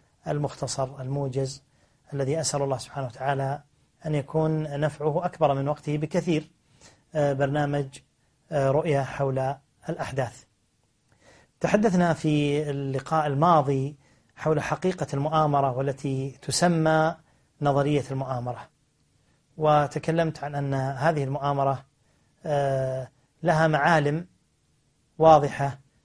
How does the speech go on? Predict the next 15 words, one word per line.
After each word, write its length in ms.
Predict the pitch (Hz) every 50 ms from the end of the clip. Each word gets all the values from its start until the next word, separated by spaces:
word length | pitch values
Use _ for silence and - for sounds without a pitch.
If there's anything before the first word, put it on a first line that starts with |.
| _ _ _
في 160 | _ - 160
كل 520 | 151 - - 208 214 208 202 202 202 202 - _ _ _ _ _ _ _ _
مكان 520 | 151 147 143 147 - 165 170 165 160 147
تقع 300 | - 151 - - 131 120
فيه. 300 | 107 - - 123 - - _ _ _ _ _ _ - - - - - _ _ -
اليوم 520 | 185 190 226 247 240 240 233 233 240 226 - _ _ _ _ _ _ _ _ -
أحب 300 | - - 214 220 185 180
أن 200 | 196 190 180 190
أضرب 320 | 208 214 196 208 196 170 156
مثال 540 | 165 156 - - 170 160 147 143 147 175 - _ _ _ _ _ _ _ _ _ _ _ _ _ _ _ _ _
واضح 400 | 170 196 202 190 170 165 - 135
جدًا 400 | 147 190 180 160 156 190 190 180
ولا 240 | 170 165 190 214
يخفى 220 | 208 - - - 185
على 440 | 175 156 156 170 175 180 185 190